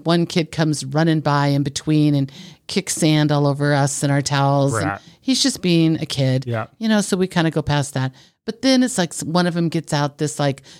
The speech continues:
Speaker 1: noise horn thing and is blowing it.
Speaker 2: I hate noise horns.
Speaker 1: I mean, it's ridiculous. Then we've got the two that are screaming at the top of their lungs.
Speaker 2: Yeah.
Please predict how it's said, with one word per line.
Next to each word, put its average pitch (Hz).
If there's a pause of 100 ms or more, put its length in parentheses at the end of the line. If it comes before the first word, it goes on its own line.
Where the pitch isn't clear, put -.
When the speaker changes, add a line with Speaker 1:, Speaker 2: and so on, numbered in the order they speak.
(140)
Speaker 1:
noise 151
horn 147
thing 147
and 147
is 143
blowing 143
it. 147
Speaker 2:
I 147
hate 254
noise 131
horns. 95
Speaker 1:
I 202
mean, 233
it's 226
ridiculous. 185 (300)
Then 226
we've 247
got 175
the 151
two 165
that 160
are 143
screaming 160
at 151
the 139
top 139
of 143
their 143
lungs. 135
Speaker 2:
Yeah. 107